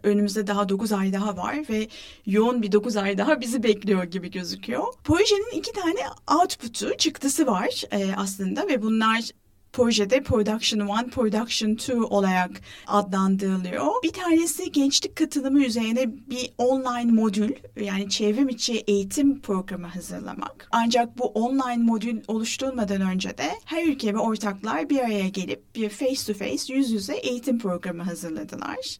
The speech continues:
E, bunu sahada uyguladılar. Biz de geçen sene bu kapsamda bir sertifika programı hazırladık sosyoloji bölümü olarak. Bu sertifika programının organizasyonunda da yine üniversitemizin kariyer gelişim ve mezunlarla iletişim müdürlüğü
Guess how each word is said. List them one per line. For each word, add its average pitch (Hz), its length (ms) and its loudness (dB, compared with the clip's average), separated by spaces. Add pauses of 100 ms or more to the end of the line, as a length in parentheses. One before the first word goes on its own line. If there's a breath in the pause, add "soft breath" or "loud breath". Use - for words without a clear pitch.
E, 208 200 2
bunu 262 260 2
sahada 240 420 2
uyguladılar. - 920 -8 (400 loud breath)
Biz 359 220 -4
de 311 80 2
geçen 294 360 2
sene 262 280 2
bu - 80 -6
kapsamda 208 600 -2
bir 330 60 -2
sertifika 277 600 0
programı 196 420 0
hazırladık 190 580 -4
sosyoloji 190 560 -2
bölümü 170 280 -6
olarak. 170 440 -8
Bu 277 80 -2
sertifika 285 580 0
programının 208 640 0
organizasyonunda 214 1040 -2
da 277 100 -4
yine 247 220 0
üniversitemizin 214 800 -2
kariyer 214 340 -2
gelişim 208 640 0
ve 220 100 -2
mezunlarla 214 720 -2
iletişim 202 480 -2
müdürlüğü 196 560 -4